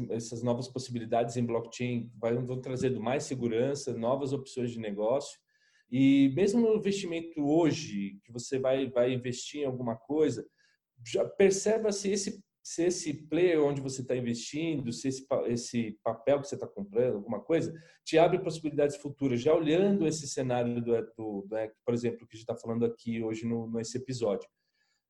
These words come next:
Então, tenha, não, não pense só no curto prazo, pensa também se você vai poder ter outros tipos de ganhos a longo prazo. Então, esse é o recado que eu queria deixar,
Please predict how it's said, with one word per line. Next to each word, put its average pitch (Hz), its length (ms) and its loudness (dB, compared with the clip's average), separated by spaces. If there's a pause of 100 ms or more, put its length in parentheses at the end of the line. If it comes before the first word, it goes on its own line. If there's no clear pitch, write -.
(100)
Então, 135 500 2
tenha, 170 320 4
não, 151 220 2
não 147 180 2
pense - 280 0
só 170 160 0
no 160 160 0
curto 135 240 -4
prazo, 160 680 2 (340)
pensa 156 400 0
também 143 340 2
se - 200 -8
você 139 280 -4
vai 135 120 0
poder 135 260 -2
ter 135 180 2
outros 156 280 0
tipos 135 280 -8
de 127 100 -2
ganhos 127 320 2
a 127 40 2
longo 127 220 -2
prazo. 101 320 0
Então, 120 160 0
esse 143 180 -4
é 160 40 -2
o - 20 -2
recado 139 360 0
que - 80 -20
eu - 60 -20
queria 113 340 0
deixar, 113 520 0